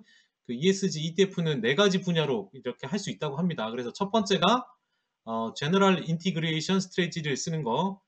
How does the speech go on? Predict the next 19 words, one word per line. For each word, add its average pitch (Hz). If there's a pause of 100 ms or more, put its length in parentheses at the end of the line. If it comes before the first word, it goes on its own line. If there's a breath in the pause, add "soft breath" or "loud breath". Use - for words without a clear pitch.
(220)
두 151
번째가 160
베스트 160
인 160
클래스와 165 (460)
포지티브 185
스크리닝 180
스트래티지를 143
쓸 156
수 -
있는 117
거, 196 (540 soft breath)
근데 151
세 226
번째는 214
뭐 139
이에스지 175
테마 202
스트래티지, 135